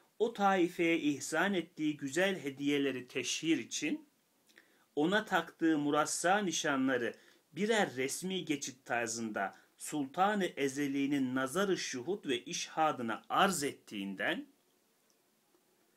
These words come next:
ve öyle bir vaziyet gösterdiğinden bütün nebatat ve eşcar güya sanat-ı Rabbaniye murassatını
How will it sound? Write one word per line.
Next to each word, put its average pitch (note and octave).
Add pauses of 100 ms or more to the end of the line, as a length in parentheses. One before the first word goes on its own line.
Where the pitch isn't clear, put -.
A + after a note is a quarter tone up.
(220)
ve C#3+
öyle G#3
bir F3+
vaziyet D3
gösterdiğinden G3+ (680)
bütün G#3
nebatat D#3
ve C#3
eşcar C3+
güya C#3 (320)
sanat-ı F3+
Rabbaniye D#3
murassatını B2+